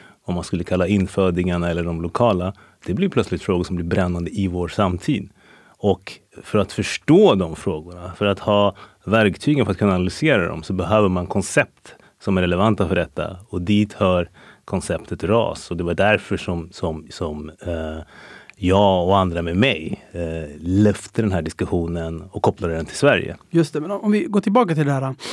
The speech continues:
Speaker 2: Du har ju i andra sammanhang och i poddar och intervjuer som jag har, jag har ju verkligen så här knarkat Kitimba senaste dagarna <laughs> och verkligen,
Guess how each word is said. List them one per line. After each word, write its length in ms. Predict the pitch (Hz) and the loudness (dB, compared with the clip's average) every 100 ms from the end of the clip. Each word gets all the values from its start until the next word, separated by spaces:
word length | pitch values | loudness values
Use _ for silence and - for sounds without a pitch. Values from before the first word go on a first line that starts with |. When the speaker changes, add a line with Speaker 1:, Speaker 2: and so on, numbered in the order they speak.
| - - _ _ _ _ _ - | -12 -14 _ _ _ _ _ -2
Speaker 2:
Du 160 | 175 | 4
har 120 | 190 202 | 6 8
ju 160 | 180 | 6
i 40 | 175 | 6
andra 320 | 175 180 170 | 4 6 4
sammanhang 480 | 165 147 143 139 139 | 4 4 2 -2 -2
och 80 | 135 | -4
i 140 | 135 131 | -8 -8
poddar 520 | - 151 143 151 135 | -4 -2 2 2 2
och 240 | 139 131 190 | 0 -4 -4
intervjuer 460 | 156 - 156 147 | -2 2 2 4
som 200 | 135 147 | 2 -2
jag 80 | 139 | -2
har, 280 | 135 139 131 | -2 -6 -8
jag 60 | 135 | -4
har 40 | |
ju 60 | 156 | -2
verkligen 360 | 151 151 156 139 | -2 0 -2 -2
så 80 | |
här 280 | 143 139 131 120 | -6 -8 -10 -10
knarkat 600 | - 180 151 143 156 - | 0 2 2 0 -2 -2
Kitimba 420 | 156 151 156 147 - | -4 2 4 2 -2
senaste 500 | 151 147 139 147 143 | -6 -4 -4 -4 -2
dagarna 460 | 147 143 143 151 - - 139 - | -2 -2 -2 -4 -8 0 0 2
<laughs> 380 | 160 - 180 - | 0 -2 -8 0
och 120 | 165 | 2
verkligen, 480 | 160 156 151 147 | 4 4 2 0